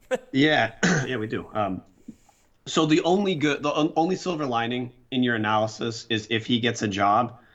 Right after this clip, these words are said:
Speaker 2: we don't, we don't have to pay him anymore.
Speaker 1: Yeah, or we do, but we don't have to pay him the big chunk.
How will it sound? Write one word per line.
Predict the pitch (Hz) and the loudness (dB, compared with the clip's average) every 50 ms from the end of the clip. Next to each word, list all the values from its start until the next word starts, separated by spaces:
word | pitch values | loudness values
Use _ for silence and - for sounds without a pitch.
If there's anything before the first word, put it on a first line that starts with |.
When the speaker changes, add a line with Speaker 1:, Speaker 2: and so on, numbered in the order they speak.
| - - - - - _ _ _ _ _ _ - | -20 -20 -20 -20 -20 _ _ _ _ _ _ -8
Speaker 2:
we | - 123 120 120 123 127 123 123 123 120 120 117 113 - - - _ - 123 107 104 | -4 -2 2 4 6 6 6 6 6 6 4 2 0 -4 -8 -20 _ -16 -14 -12 -4
don't, | - 120 120 120 120 117 117 117 - - - - _ _ _ _ _ _ _ _ | 0 0 2 2 2 0 -2 -4 -8 -14 -18 -18 _ _ _ _ _ _ _ _
we | - 127 127 | -4 0 0
don't | 135 139 127 | 2 2 2
have | 123 117 110 - | 0 0 -2 -2
to | 95 | -6
pay | - 107 101 | -8 -6 -6
him | 92 87 85 | -6 -6 -8
anymore. | 82 - - 67 67 - - _ _ _ _ _ _ _ _ _ - _ _ | -12 -14 -14 -14 -14 -16 -18 _ _ _ _ _ _ _ _ _ -20 _ _
Speaker 1:
Yeah, | _ 139 160 175 175 165 151 - | _ -6 -2 0 0 0 0 -2
or | 156 | -6
we | 160 170 170 | -6 -6 -8
do, | 147 139 185 220 226 240 240 226 | -8 -8 -10 -8 -8 -8 -8 -8
but | 175 185 170 | -10 -10 -10
we | 165 165 | -8 -8
don't | 170 170 | -6 -6
have | 185 185 151 | -6 -6 -8
to | 139 | -10
pay | - - 165 156 | -12 -10 -10 -8
him | 160 151 139 | -10 -10 -12
the | 127 113 - - | -14 -16 -18 -14
big | - 151 147 131 110 _ _ | -10 -10 -10 -10 -12 _ _
chunk. | - - - - 120 107 104 95 92 _ - - | -16 -14 -14 -12 -12 -14 -16 -18 -20 _ -20 -20